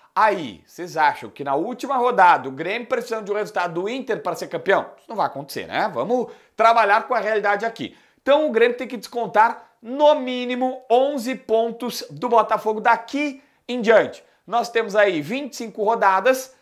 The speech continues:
tem trinta e cinco mais treze, né? Até a trinta e cinco, trinta e seis, trinta e sete, trinta e oito. Tem oito rodadas, então são treze jogos, treze rodadas pra descontar onze pontos.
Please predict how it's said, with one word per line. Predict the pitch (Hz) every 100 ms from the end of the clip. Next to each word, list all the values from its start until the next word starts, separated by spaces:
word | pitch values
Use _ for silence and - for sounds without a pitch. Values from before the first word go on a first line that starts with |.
| _ _
tem | 202 196 156
trinta | 139 143 143
e | 190
cinco | - 254 -
mais | 247 214
treze, | - 233 233 170 110 90
né? | 95 190 175 101 98 90 78
Até | 101 - 135
a |
trinta | 131 139 175
e |
cinco, | 190 233
trinta | 226
e | 208
seis, | 202 214
trinta | 202
e |
sete, | 202 214
trinta | 226
e |
oito. | 208 180
Tem | - 233
oito | 233 226 170
rodadas, | 190 180 202 233 226 - _
então | - 226
são | 240 240
treze | 240 247 285 320 254 240
jogos, | 165 208 226 -
treze | - 233 247 226
rodadas | 240 196 196 214 - _ _ -
pra | 214
descontar | 214 - 214 202 208 - -
onze | 247 262 214 226
pontos. | - 180 123 -